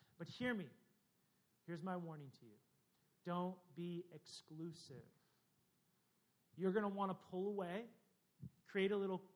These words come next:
safe community, and then become a clique and let nobody in. That's a human tendency because of sin. You're like, "Yeah, there's, like, fifteen cliques in here. I get it." No, like, maybe there's not, and I hope there's not.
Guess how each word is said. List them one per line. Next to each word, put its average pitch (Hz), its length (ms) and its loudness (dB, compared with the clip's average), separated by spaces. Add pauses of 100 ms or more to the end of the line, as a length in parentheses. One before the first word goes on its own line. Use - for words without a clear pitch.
safe - 600 2
community, 170 640 2 (240)
and 160 100 -2
then 170 120 2
become 160 260 -6
a 156 40 -6
clique 156 280 -10 (300)
and 156 120 -8
let 160 160 -6
nobody 151 300 -4
in. 117 200 -10 (1080)
That's 185 200 4
a 202 40 4
human 190 360 2
tendency 180 480 -2
because 160 340 -6
of 147 80 -10
sin. 143 200 -14 (540)
You're 180 140 0
like, 156 220 0
"Yeah, 170 200 4
there's, 139 160 -8
like, 156 200 -8
fifteen 180 440 -4
cliques - 300 -12
in 143 100 -10
here. 120 160 -14
I 131 60 -8
get 147 200 -2
it." 113 200 -8
No, 175 280 8
like, 165 180 2 (200)
maybe 196 200 4
there's 175 220 -2
not, 160 220 2
and 147 100 -6
I 156 40 -2
hope 165 260 -2
there's 139 240 -8
not. 113 240 -16